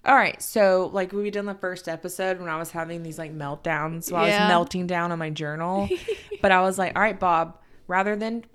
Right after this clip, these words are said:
Speaker 1: bitching about it," I was like, "Let's figure out solutions to these problems that I've, have in my head." And, um,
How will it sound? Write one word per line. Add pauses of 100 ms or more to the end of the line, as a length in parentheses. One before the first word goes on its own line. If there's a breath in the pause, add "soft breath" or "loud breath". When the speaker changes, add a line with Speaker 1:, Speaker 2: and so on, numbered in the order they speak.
Speaker 1:
bitching
about
it,"
I
was
like,
"Let's
figure
out
solutions
to
these
problems
that
I've, (120)
have
in
my
head." (140)
And,
um,